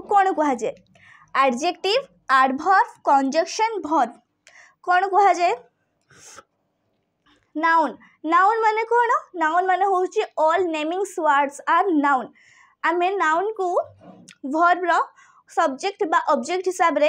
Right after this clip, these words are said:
ୟୁଜ୍ କରିଥାଉ। ପ୍ରୋନାଉନ୍ କ'ଣ? ପ୍ରୋନାଉନ୍ ହଉଛି ନାଉନ୍ର ବାରମ୍ବାର ରିପିଟେସନ୍ ହବନି ବୋଲିକି ଆମେ ପ୍ରୋନାଉନ୍କୁ ୟୁଜ୍ କରିଥାଉ। ତ କିଏ ଡେସ୍କ୍ରାଇବ୍ କରିଥାଏ ନାଉନ୍ ଆଉ ପ୍ରୋନାଉନ୍କୁ?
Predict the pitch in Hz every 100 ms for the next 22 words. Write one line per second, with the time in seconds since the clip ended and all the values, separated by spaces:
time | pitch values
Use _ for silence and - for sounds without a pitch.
0 | 320 349 392 403 370 370 370 370 - _
1 | _ - 359 349 359 381 415 392 381 392
2 | 427 _ _ - 320 311 320 381 440 392
3 | 320 294 294 381 339 285 320 427 370 370
4 | 453 311 277 311 381 370 403 339 302 370
5 | 392 403 403 415 339 254 359 403 381 311
6 | 311 494 508 _ - - 302 359 359 339
7 | 311 330 370 392 403 370 349 403 - 403
8 | 392 392 381 381 427 _ _ _ _ _
9 | _ _ _ _ _ _ - 370 381 _
10 | _ - - _ _ - 427 415 440 -
11 | 392 427 403 - 403 370 415 _ 320 311
12 | 330 359 359 359 339 349 381 403